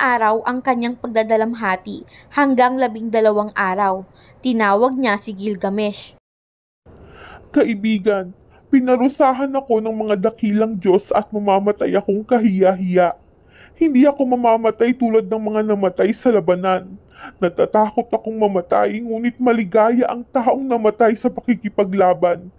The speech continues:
Speaker 2: kaysa katulad kong nakahihiya ang pagkamatay."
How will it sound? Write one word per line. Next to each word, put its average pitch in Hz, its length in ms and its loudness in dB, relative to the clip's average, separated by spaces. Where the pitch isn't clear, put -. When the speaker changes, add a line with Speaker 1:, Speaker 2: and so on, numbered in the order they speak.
Speaker 2:
kaysa 214 320 0
katulad 208 560 0
kong 208 240 -6
nakahihiya 233 800 2
ang 247 240 -6
pagkamatay." 208 960 0